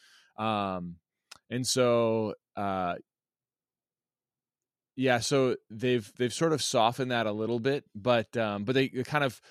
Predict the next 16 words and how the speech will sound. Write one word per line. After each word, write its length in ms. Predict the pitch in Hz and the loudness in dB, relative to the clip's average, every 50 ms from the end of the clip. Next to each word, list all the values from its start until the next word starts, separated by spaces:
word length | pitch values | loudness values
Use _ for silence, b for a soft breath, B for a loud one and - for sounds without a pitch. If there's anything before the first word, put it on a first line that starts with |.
| B B B _ | B B B _
put 220 | - - 147 135 - | 0 0 0 0 2
this, 260 | 139 131 117 - - | 0 0 0 -2 -6
"There's 260 | - - 127 123 110 | -6 -4 -4 -2 -2
a 80 | 117 117 | -2 -4
risk 340 | 110 104 127 131 127 - - | -2 0 -2 -2 -2 0 -2
of 100 | 127 117 | 0 0
infection 680 | 113 107 104 - - 117 110 - - - 117 101 95 95 | -2 -4 -4 -2 0 0 0 0 -4 -6 -6 -6 -6 -6
with 140 | 98 101 - | -6 -6 -4
Ortho-K 460 | 107 107 104 - 101 - - 104 98 | -4 -6 -4 -6 -8 -6 -4 -6 -4
lenses." 360 | 95 98 92 92 92 82 85 | -4 -6 -8 -8 -8 -8 -8
This 140 | 92 123 113 | -6 -6 -4
is 80 | 120 131 | -2 -2
exactly 360 | 127 107 120 113 110 - 113 | 0 2 2 2 2 2 -2
what 100 | 110 - | -6 -4
they 120 | - 101 | -6 -8
say. 240 | 95 - 104 87 67 | -8 -6 -8 -8 -8